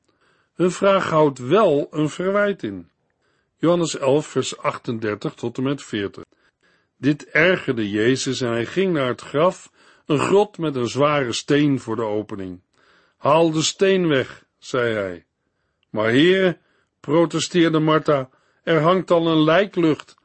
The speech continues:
Hij ligt er al vier dagen." "Ik heb toch gezegd dat je, als je op mij vertrouwt, de macht en grootheid van God zult zien,"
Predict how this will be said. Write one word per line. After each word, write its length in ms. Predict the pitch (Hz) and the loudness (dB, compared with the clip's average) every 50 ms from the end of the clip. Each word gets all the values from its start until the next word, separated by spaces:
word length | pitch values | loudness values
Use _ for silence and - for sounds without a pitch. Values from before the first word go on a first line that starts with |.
| _ _ _ _ _ _ _ _ _ _ | _ _ _ _ _ _ _ _ _ _
Hij 160 | - 151 170 | 0 2 4
ligt 260 | 185 190 175 - - | 4 2 0 0 -4
er 80 | 170 160 | 0 2
al 160 | 160 160 143 | 2 2 2
vier 360 | - - 180 185 190 180 160 | 0 -2 -2 2 2 2 4
dagen." 560 | 160 190 202 214 214 208 170 - 143 107 - _ _ _ _ _ _ _ _ _ _ _ _ _ | 4 2 2 4 2 0 -2 -4 -8 -12 -12 _ _ _ _ _ _ _ _ _ _ _ _ _
"Ik 180 | _ - 113 - | _ -20 -4 -2
heb 200 | 139 135 131 - | -2 -2 0 0
toch 180 | - 139 - - | -2 -2 -2 -2
gezegd 440 | 139 120 117 143 151 - - - | -4 0 0 0 0 0 -2 -2
dat 240 | 131 123 127 123 - | 0 0 0 0 0
je, 200 | 131 123 120 120 - _ _ _ _ _ | 0 0 0 0 -4 _ _ _ _ _
als 200 | - 131 131 - | -2 -2 0 2
je 100 | 143 139 | 2 2
op 100 | 131 127 | 2 0
mij 360 | 131 135 147 170 185 196 196 | 0 0 2 2 4 2 2
vertrouwt, 680 | 156 - 160 147 - - 160 170 160 127 107 95 - - _ _ _ _ _ _ _ | 0 -4 -8 -6 -4 -2 0 2 2 0 -2 -4 -10 -20 _ _ _ _ _ _ _
de 120 | - 117 117 | -6 -4 -2
macht 460 | 131 156 185 196 - - - - - | 0 0 0 0 0 -4 -12 -16 -16
en 240 | - - 143 131 - | -10 -6 -6 -6 -6
grootheid 720 | - - 139 170 190 196 196 - - 165 170 175 160 - | -6 -2 0 2 4 4 2 2 0 0 0 0 0 -2
van 220 | - 151 156 143 | -6 -6 -6 -6
God 280 | - - 220 240 226 - | -4 -2 -2 -2 -2 -4
zult 300 | - - 147 143 123 - | -4 -4 -4 -4 -4 -4
zien," 380 | - 131 120 113 107 98 101 | -6 -6 -4 -4 -8 -10 -12